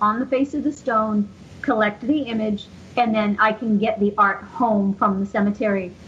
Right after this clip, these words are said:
to then go ahead and a multiple step process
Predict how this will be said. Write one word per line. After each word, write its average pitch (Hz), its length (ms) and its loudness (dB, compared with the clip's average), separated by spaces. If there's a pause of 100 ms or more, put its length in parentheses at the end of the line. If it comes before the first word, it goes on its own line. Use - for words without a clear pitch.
(100)
to 247 80 2
then 269 240 4
go 254 140 4
ahead 214 500 0
and 208 140 2
a 196 40 2
multiple 220 440 0
step - 260 -4
process 208 500 0